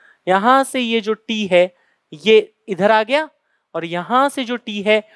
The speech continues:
वो इधर आ गया, स्मॉल टी स्मॉल टी, यानी कि अब ये क्या हो गया?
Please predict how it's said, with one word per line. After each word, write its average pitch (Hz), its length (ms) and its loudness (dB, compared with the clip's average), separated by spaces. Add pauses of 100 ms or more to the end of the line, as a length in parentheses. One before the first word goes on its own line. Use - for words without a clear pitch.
(200)
वो 262 180 2
इधर 214 220 2
आ 170 100 4
गया, 156 200 0
स्मॉल 226 400 0
टी 262 260 -4 (300)
स्मॉल 175 420 -2
टी, 139 220 -10
यानी 185 220 -2
कि 208 200 -8
अब 190 200 0
ये 202 180 0
क्या 220 180 2
हो 208 180 0
गया? 240 260 0